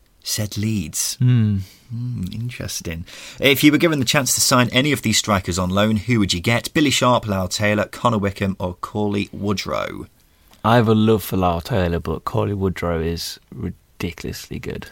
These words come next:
Speaker 1: Forty-three percent said Billy Sharp, thirty-seven percent said Lyle Taylor, and then Woodrow and Wickham are kind of just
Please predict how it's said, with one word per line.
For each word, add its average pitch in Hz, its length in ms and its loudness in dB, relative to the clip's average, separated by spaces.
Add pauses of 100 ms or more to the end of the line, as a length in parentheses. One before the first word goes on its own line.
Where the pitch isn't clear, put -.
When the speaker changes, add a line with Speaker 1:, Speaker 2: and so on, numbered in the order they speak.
(160)
Speaker 1:
Forty-three - 540 -4
percent 92 340 -6
said 87 220 -10
Billy 85 160 -6
Sharp, 107 560 0
thirty-seven 120 640 0
percent - 360 -6
said 78 260 -8
Lyle 85 240 -6
Taylor, 85 420 -6 (300)
and - 80 -10
then 82 100 -8
Woodrow 82 320 -8
and 78 100 -14
Wickham 82 280 -12
are - 60 -14
kind 82 200 -14
of - 80 -18
just - 280 -12